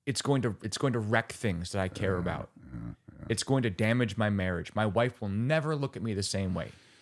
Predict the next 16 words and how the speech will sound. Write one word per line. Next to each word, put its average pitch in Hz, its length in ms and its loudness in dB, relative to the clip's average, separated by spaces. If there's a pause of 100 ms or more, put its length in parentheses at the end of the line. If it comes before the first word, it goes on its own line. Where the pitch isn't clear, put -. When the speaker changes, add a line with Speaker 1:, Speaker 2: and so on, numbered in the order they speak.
(100)
Speaker 1:
if 101 120 -6
I 110 80 6
confess 98 460 -2
this 90 320 -2
thing 69 180 -8 (180)
or 98 80 0
that 87 280 -4
thing. 53 200 -8 (320)
Speaker 2:
Yeah. - 60 -18 (1300)
I - 40 8
think 135 220 6
we 110 120 6
have 101 220 4
to 85 100 -2
realize 85 960 2
that 95 220 0